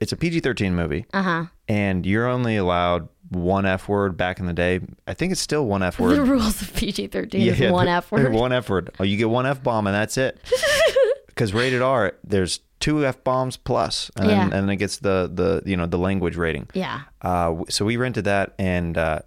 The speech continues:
Speaker 1: they said, they were saying, like, you know, some swear word or something, and the dad walked in while that was going on. He goes, "If I hear one more swear word in this entire movie, I'm yanking it out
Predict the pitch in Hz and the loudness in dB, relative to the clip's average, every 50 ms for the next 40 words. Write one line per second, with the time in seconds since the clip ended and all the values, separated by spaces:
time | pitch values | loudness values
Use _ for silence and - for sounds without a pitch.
0 | - - _ - 123 131 131 - - 151 143 139 110 107 123 123 127 127 - - | -14 -16 _ -4 -4 -2 -2 -2 -2 -2 -2 -2 -2 -4 -2 -2 0 -2 -2 -2
1 | 135 127 127 123 120 107 98 90 87 85 - - - - _ _ _ _ _ _ | -2 -2 -2 -2 -2 -2 -2 -2 -4 -6 -8 -14 -20 -20 _ _ _ _ _ _
2 | _ _ _ _ 95 95 92 80 64 50 - - - _ _ _ _ _ _ _ | _ _ _ _ -6 -6 -4 -6 -6 -8 -12 -14 -18 _ _ _ _ _ _ _
3 | _ _ _ - - - 196 208 233 220 185 - - 151 151 151 147 147 139 135 | _ _ _ -10 -6 -2 -2 0 0 -2 -2 -4 -2 -2 0 0 2 2 2 2
4 | 131 131 127 110 110 104 - - 117 107 95 - 101 95 92 90 - 101 98 95 | 2 2 2 2 0 -2 0 -2 -2 -2 -2 -2 -2 -2 -2 -2 -2 0 0 0
5 | 92 90 80 101 82 - 101 95 98 104 113 95 95 92 92 90 95 - - 95 | 0 0 -2 -2 -2 0 0 0 0 0 -2 -2 0 0 0 0 0 -2 -4 -2
6 | 95 101 95 87 82 82 85 90 92 90 90 92 82 85 82 87 90 92 95 85 | -2 -2 0 0 0 0 2 2 2 2 0 -2 -2 -2 -2 -2 -2 -2 -2 -2
7 | 87 82 80 - - _ _ _ _ - - 113 - - 95 110 123 - - 170 | -2 -4 -4 -6 -10 _ _ _ _ -10 -8 -8 -6 -4 -2 -2 -4 -4 -6 -6
8 | 160 147 117 92 92 95 101 110 117 113 110 107 101 - - - 98 92 95 92 | -6 -6 -6 -2 -2 -2 -2 0 -2 -2 -4 -4 -6 -8 -6 -4 -2 -2 0 -2
9 | 82 80 78 69 - - - - - - - - - - - - 90 92 92 - | -2 -4 -6 -8 -12 -14 -20 -20 -20 -20 -20 -20 -20 -16 -4 0 0 2 2 2
10 | - 101 92 87 - - - 98 104 107 107 104 90 87 95 117 131 139 143 - | 0 0 0 0 -2 -2 0 0 0 0 0 0 0 0 0 -2 -4 -8 -10 -12
11 | _ _ - _ - - - _ - - - _ - - - 104 98 95 190 98 | _ _ -20 _ -20 -20 -20 _ -20 -20 -20 _ -14 -4 -2 2 2 4 4 2
12 | 101 - - 117 107 98 92 87 87 85 85 - - | 2 0 0 0 0 2 2 2 2 2 0 -2 -4